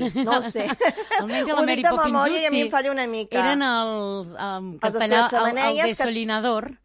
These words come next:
Speaker 1: I ho
Speaker 2: Ah,
Speaker 1: feien amb les escombres?
Speaker 2: I bé, clar, perquè ho rascaven, clar, era més
Speaker 1: Ah, i ho buscarem, això, eh?
Speaker 2: I
Speaker 1: Que no
Speaker 2: tant.
Speaker 1: sigui que uns fessin una cosa i nosaltres, nosaltres.
Speaker 2: Potser hi havia més d'un... No, clar, potser
Speaker 1: No sé.
Speaker 2: netejaven de diferent
Speaker 1: Bueno,
Speaker 2: manera. Pot
Speaker 1: el
Speaker 2: ser.
Speaker 1: cas, que ballaven i cantaven.
Speaker 2: Exacte.
Speaker 1: O amb escombres o
Speaker 2: Amb una
Speaker 1: sense.
Speaker 2: escombra o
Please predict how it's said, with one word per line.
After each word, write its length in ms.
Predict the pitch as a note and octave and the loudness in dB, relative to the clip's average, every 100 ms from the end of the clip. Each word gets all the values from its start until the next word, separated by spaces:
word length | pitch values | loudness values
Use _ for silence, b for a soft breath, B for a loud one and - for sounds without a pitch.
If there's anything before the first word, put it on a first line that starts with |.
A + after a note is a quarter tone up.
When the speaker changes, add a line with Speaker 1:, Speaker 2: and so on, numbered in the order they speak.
| b b b b - | b b b b -4
Speaker 1:
I 80 | A#3+ | -2
ho 80 | |
Speaker 2:
Ah, 60 | F#3+ | 0
Speaker 1:
feien 240 | B3+ B3 C4 | 2 2 2
amb 140 | A#3+ | -2
les 60 | G#3 | -4
escombres? 720 | G3+ - F#3 G3+ E4 B4+ C#5 | -8 -6 -4 -2 -2 -4 -10
Speaker 2:
I 220 | - G3 E3 | -14 -12 -10
bé, 140 | F3+ F#3+ A3 - | -10 -10 -10 -6
clar, 220 | G#3 A#3+ | -2 -2
perquè 240 | G3+ E3+ | -4 -8
ho 60 | F3 | -6
rascaven, 540 | E3 - F#3+ F3 F3 B3+ D4+ | -8 -8 -6 -4 -4 -8 -8
clar, 220 | F3 F#3 B3 E3+ | -8 -8 -10 -10
era 300 | E3+ E3+ D#3+ D#3 - - | -6 -6 -8 -12 -18 -12
més 160 | G3+ G3+ | 0 4
Speaker 1:
Ah, 140 | D4+ | 4
i 60 | E4+ | 4
ho 60 | E4+ | -2
buscarem, 540 | E4 - C#4+ B3+ A#3+ | -2 -2 -2 0 -2
això, 240 | C4 - A3 G3 | -4 -4 -4 -2
eh? 60 | |
Speaker 2:
I 60 | G#3 | -4
Speaker 1:
Que 80 | C4 | -4
no 140 | C4+ | -4
Speaker 2:
tant. 20 | C4+ | -4
Speaker 1:
sigui 220 | C#4 C4+ | -6 -4
que 80 | C4+ | -6
uns 80 | B3 | -6
fessin 240 | C4 B3 | -8 -6
una 120 | A#3+ A#3+ | -4 -4
cosa 160 | B3 | -4
i 40 | B3+ | -6
nosaltres, 320 | A#3 G#3 G3+ | -6 -8 -10
nosaltres. 400 | G3+ F#3+ G3+ A3 | -8 -6 -4 -4
Speaker 2:
Potser 140 | C#4+ A#3 | -4 -2
hi 80 | |
havia 240 | A#3 A#3+ B3 | -2 -2 -4
més 240 | B3+ A#3+ | -6 -10
d'un... 160 | F3+ A3 A3 G3+ F#3 G3+ | -6 -4 -2 -4 -6 -6
No, 140 | G3 F#3+ | -4 -4
clar, 220 | G3+ F#3+ G#3 | -2 -2 -2
potser 240 | G#3+ G#3+ | -6 -6
Speaker 1:
No 80 | A3 | -6
sé. 80 | B3 | -4
Speaker 2:
netejaven 380 | A3+ B3 B3 A#3+ | -4 -4 -4 -6
de 20 | |
diferent 340 | A3+ A3+ A#3 A3+ | -2 -2 -2 -4
Speaker 1:
Bueno, 60 | A3+ | -8
Speaker 2:
manera. 320 | G3 D3 C#3+ - | -8 -10 -12 -10
Pot 100 | - | 0
Speaker 1:
el 140 | A#3 B3+ | 2 2
Speaker 2:
ser. 80 | C4 | 2
Speaker 1:
cas, 240 | A#3 F#3+ - | 0 0 -2
que 80 | C#4 | 0
ballaven 400 | D4 D#4+ D#4+ D4 | 2 2 0 -2
i 60 | |
cantaven. 480 | B3 G#3+ D#3+ D3+ D3+ G3 | -2 -2 -4 -6 -6 -8
Speaker 2:
Exacte. 460 | F3 G3+ E3+ E3 D#3 | -2 -2 -2 -4 -2
Speaker 1:
O 80 | G3+ | 0
amb 80 | |
escombres 560 | G#3+ - D4+ D#4 D#4 B3 | 0 2 2 2 0 -2
o 60 | A#3 | -2
Speaker 2:
Amb 80 | A#3 | 0
una 220 | C4+ B3+ | 0 0
Speaker 1:
sense. 80 | - | -2
Speaker 2:
escombra 300 | C#4+ C4 | -2 2
o 20 | B3 | 2